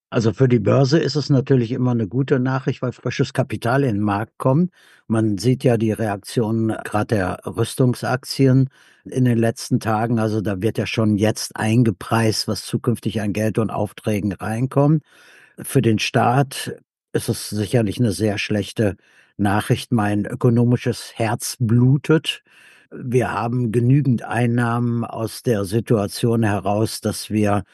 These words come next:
fast eine Billion Steuereinnahmen haben. Wir müssen einfach auf der Ausgabenseite arbeiten und insofern braucht es diesen Wumms nicht. Man muss ja sagen, es ist eher eine,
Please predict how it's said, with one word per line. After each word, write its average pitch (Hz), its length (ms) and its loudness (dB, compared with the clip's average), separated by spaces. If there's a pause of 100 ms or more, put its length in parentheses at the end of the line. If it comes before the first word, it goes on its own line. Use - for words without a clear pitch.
(120)
fast - 240 0
eine 120 300 2
Billion 107 440 4
Steuereinnahmen 95 1160 -2 (100)
haben. 107 640 2
Wir 98 320 0
müssen 117 460 2
einfach 104 280 -2
auf 95 160 -4
der - 160 2
Ausgabenseite 101 1200 0
arbeiten 110 580 -2 (240)
und 113 80 2
insofern 110 440 2
braucht 101 300 -4
es - 160 -8
diesen 104 460 0 (100)
Wumms 139 640 2
nicht. 131 480 2
Man 107 100 -6
muss 117 260 -4
ja 104 160 0
sagen, 110 480 0 (200)
es - 240 -4
ist 110 160 -4
eher - 540 -2
eine, 117 360 4